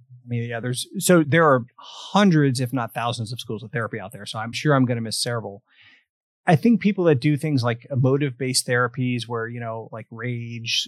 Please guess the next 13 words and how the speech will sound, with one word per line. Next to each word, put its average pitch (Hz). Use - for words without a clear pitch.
screaming, 117
and 104
hitting 120
each -
other 110
with 107
pillows 113
and 107
things 117
like 110
that, 110
that 170
actually 135